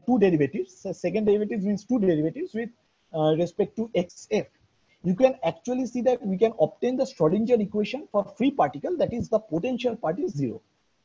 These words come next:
So this part, uh, this transition amplitude brings back the, our Schrodinger, well-known Schrodinger equation. So the formalism that we did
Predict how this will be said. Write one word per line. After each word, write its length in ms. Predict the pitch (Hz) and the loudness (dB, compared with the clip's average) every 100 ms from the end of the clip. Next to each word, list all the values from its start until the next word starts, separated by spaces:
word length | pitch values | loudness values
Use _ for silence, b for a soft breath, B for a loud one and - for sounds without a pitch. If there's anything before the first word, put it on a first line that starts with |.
| _ _ _ _ _ | _ _ _ _ _
So 240 | - 233 | 4 8
this 320 | 220 175 381 - | 8 6 0 0
part, 260 | 247 269 | 2 2
uh, 420 | - 196 208 196 190 | 0 0 4 4 4
this 260 | 202 226 | 0 -2
transition 480 | - 180 208 214 277 | -2 -2 -2 -2 -2
amplitude 480 | 220 190 240 302 339 - _ _ - | 0 0 0 -2 -4 -10 _ _ -10
brings 440 | 170 165 262 320 | -2 2 2 2
back 340 | 208 247 - 190 | 0 0 -2 -2
the, 120 | 202 | 0
our 220 | - 190 | 2 2
Schrodinger, 560 | 226 - 175 208 233 220 | 0 4 4 6 4 4
well-known 460 | 165 202 202 226 | 4 4 4 0
Schrodinger 400 | 226 175 170 175 | 0 2 2 2
equation. 440 | 151 139 127 110 104 _ _ _ _ | 0 -2 -8 -12 -18 _ _ _ _
So 100 | 202 | 2
the 140 | 214 | 2
formalism 680 | 220 - 175 220 247 262 269 | 4 4 4 4 -2 -4 -2
that 200 | 220 - | -2 0
we 180 | 190 262 | 0 2
did 280 | 185 226 | 2 -2